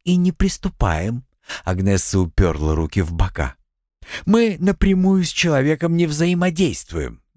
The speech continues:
Мы можем сами решать вопросы, не затрагивая напрямую путь судьбы человека. Ты разве не слышал,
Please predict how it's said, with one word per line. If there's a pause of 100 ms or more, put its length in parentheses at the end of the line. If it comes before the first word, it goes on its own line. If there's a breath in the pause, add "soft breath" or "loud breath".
(340 loud breath)
Мы
можем
сами
решать
вопросы, (300 loud breath)
не
затрагивая
напрямую
путь
судьбы
человека. (240 loud breath)
Ты
разве
не
слышал,